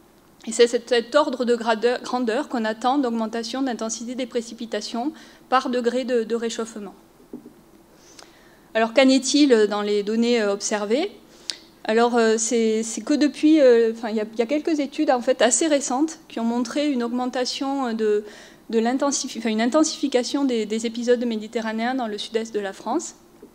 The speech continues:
Il y a plusieurs études qui ont convergé vers, vers ce résultat. Donc, je vous ai mis ici les résultats de, d'un collègue du C N R M, euh, Aurélien Ribes,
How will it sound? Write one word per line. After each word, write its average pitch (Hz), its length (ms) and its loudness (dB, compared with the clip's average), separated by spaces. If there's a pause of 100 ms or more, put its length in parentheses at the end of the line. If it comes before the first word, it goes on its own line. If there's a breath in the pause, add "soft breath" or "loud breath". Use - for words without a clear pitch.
(200)
Il 233 60 -2
y - 40 0
a 214 40 -2
plusieurs 247 360 0
études 247 440 -4
qui 226 100 -8
ont 208 80 -4
convergé 226 500 -2
vers, 226 280 -2
vers 214 180 -10
ce - 100 -4
résultat. 226 560 -4 (600 loud breath)
Donc, 226 140 -6
je 247 100 -4
vous 240 120 -2
ai 240 60 0
mis 277 160 6
ici 302 220 4
les 285 80 6
résultats 247 640 2
de, 214 160 0
d'un 220 180 -2
collègue 226 580 0
du 208 120 -12
C - 200 -8
N 190 120 -6
R 185 140 -10
M, 269 260 0
euh, 214 160 -6
Aurélien 202 440 -6
Ribes, 214 280 -4